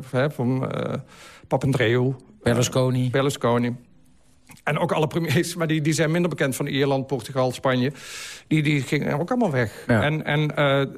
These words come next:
Speaker 1: de, de vraag is of het doek gaat vallen voor de euro bijvoorbeeld. Dus vandaar dat het vallende doek wel een, een rode
Speaker 2: Een centraal,
Speaker 1: draad is.
Speaker 2: eh, eh,
Speaker 1: Ja.
Speaker 2: thema is. Eh, hoe selecteert, wat, wat vindt u zelf in deze editie die bijzonderste foto?
Speaker 1: De bijzonderste foto vind ik misschien wel deze.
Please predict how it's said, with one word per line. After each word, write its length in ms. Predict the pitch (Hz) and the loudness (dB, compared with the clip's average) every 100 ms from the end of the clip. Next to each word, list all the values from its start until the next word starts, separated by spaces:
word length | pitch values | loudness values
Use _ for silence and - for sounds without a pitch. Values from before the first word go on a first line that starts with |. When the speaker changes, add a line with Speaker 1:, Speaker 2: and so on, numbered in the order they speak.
| - | -12
Speaker 1:
de, 240 | 151 139 | -2 -2
de 100 | 131 | 0
vraag 280 | 120 165 180 | 0 2 2
is 120 | 156 | 0
of 100 | 147 | -2
het 100 | 123 | -2
doek 160 | 147 151 | -2 -2
gaat 140 | 139 | -6
vallen 220 | - 135 | -2 -2
voor 100 | 127 | 0
de 60 | 117 | 0
euro 380 | 117 123 139 160 | 2 2 2 2
bijvoorbeeld. 440 | 143 156 170 190 | 0 0 2 0
Dus 180 | 156 147 | 0 0
vandaar 380 | - 151 147 151 | 0 2 2 2
dat 160 | 139 | 0
het 180 | 143 147 - - - - - | -2 -4 -12 -20 -20 -20 -20
vallende 460 | - 156 156 143 127 | -2 0 2 0 0
doek 200 | 151 170 | -2 0
wel 120 | 175 | 0
een, 120 | 170 | 0
een 140 | 175 170 | 0 0
rode 140 | 160 | 0
Speaker 2:
Een 80 | 160 | 2
centraal, 560 | - 156 160 160 151 147 | 2 2 2 2 0 -2
Speaker 1:
draad 140 | 143 | 0
is. 60 | 139 | 0
Speaker 2:
eh, 60 | 135 | 2
eh, 60 | |
Speaker 1:
Ja. 120 | 170 - | 0 0
Speaker 2:
thema 340 | 175 170 135 113 | 0 2 0 -2
is. 260 | 143 185 - - | -2 -4 -8 -6
Eh, 140 | - 156 | 0 2
hoe 180 | 202 | 2
selecteert, 500 | 240 277 254 - 254 | 0 -2 -4 -4 -4
wat, 160 | 214 240 | -2 -2
wat 200 | 240 226 | -2 -2
vindt 280 | 214 202 220 | -2 0 0
u 320 | 208 202 175 | 0 0 -2
zelf 460 | 190 202 220 156 - | 0 2 2 0 -6
in 240 | 170 165 151 | -4 -2 2
deze 340 | 165 190 151 135 | 2 2 0 -4
editie 380 | 160 147 147 - | -2 -2 0 0
die 80 | 135 | -2
bijzonderste 500 | 123 131 151 127 123 | 2 0 0 -2 -2
foto? 480 | 151 131 110 156 226 165 - - - - - - - | 0 0 0 -2 -4 -8 -18 -20 -20 -20 -20 -20 -6
Speaker 1:
De 100 | - | 0
bijzonderste 500 | 156 147 190 180 - | 2 2 2 0 -4
foto 380 | - 202 226 208 | -2 0 0 0
vind 140 | 220 | -2
ik 100 | 220 | -2
misschien 280 | 208 - 220 | -2 -2 0
wel 200 | 208 190 | 0 0
deze. 420 | 190 214 196 139 | 2 2 0 -4